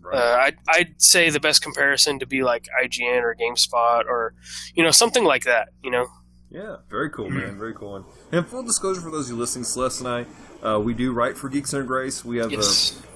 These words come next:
Speaker 1: uh, uh, along with L J, we have the opportunity to write Bible studies for movies.
Speaker 2: Yes.
Speaker 1: And,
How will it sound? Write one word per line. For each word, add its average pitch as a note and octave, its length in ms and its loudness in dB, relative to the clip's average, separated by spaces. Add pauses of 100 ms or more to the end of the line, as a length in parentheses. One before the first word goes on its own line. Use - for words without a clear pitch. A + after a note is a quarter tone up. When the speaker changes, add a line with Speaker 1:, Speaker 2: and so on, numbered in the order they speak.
Speaker 1:
uh, A2 60 -4
uh, A2 100 2
along C3+ 340 2
with D3+ 200 -6
L C#3+ 180 2
J, C#3+ 180 -4
we C#3+ 100 0
have B2+ 80 2
the B2+ 40 4
opportunity B2 280 -6
to A#2+ 60 -4
write G#2+ 180 -4
Bible A#2 180 -2
studies C3 340 -6
for A2+ 140 -8
movies. A#2+ 560 -6 (220)
Speaker 2:
Yes. B2 260 2
Speaker 1:
And, A2+ 100 0